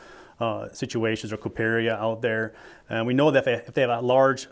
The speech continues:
uh, parasite, internal parasite burden, their immune systems kinda shift focus to that, and they don't really focus on infectious disease like pink eye in the eye or vaccine response. And so we don't wanna rule out,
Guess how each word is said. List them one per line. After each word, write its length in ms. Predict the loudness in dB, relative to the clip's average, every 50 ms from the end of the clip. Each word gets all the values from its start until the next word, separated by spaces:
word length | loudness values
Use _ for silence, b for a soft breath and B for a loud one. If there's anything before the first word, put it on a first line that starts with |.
| -16 -12
uh, 160 | -10 -10 -10
parasite, 500 | -6 -4 -2 0 0 0 0 0 0 0
internal 300 | 0 -2 -2 -2 -2 -2
parasite 440 | 0 0 0 0 0 0 -2 -2 -2
burden, 440 | -2 0 0 0 0 -2 -4 -6 -8 -10 -6
their 160 | -2 -2 0
immune 220 | 0 0 -2 -4 -4
systems 420 | -4 -4 -4 -4 -4 -4 -6 -6
kinda 300 | -4 -4 -4 -2 -4 -4
shift 440 | -6 -4 -2 0 0 0 -2 -6 -16
focus 400 | -4 0 0 0 2 0 -4 -4
to 120 | -2 0 2
that, 300 | 4 4 4 4 2 0
and 100 | -2 -4
they 100 | -4 -2
don't 320 | -2 0 0 0 -2 -6 -10 _ -6
really 200 | -2 -2 0 -2
focus 400 | -2 -2 -4 -4 -4 -4 -4 -2
on 240 | -2 -2 -2 -2 -2
infectious 400 | -2 0 -2 -2 -2 -4 -10 -10
disease 420 | -8 -8 -6 -4 -4 -2 -2 -2
like 180 | -2 -4 -4 -4
pink 220 | -4 -4 -2 -2
eye 140 | -2 -2 -2
in 100 | -2 -4
the 140 | -4 -4 -2
eye 260 | 0 0 0 0 0
or 140 | -2 -2 -2
vaccine 420 | 0 0 0 -2 -2 -6 -8 -6
response. 520 | -8 -8 -10 -10 -10 -10 -10 -12 -16 -20 B B B B B B B B B B B B
And 100 | -4 0
so 140 | 4 4 4
we 80 | 6
don't 120 | 6 6 6
wanna 160 | 6 4 4
rule 220 | 4 4 4 4
out, 240 | 4 4 2 2 -2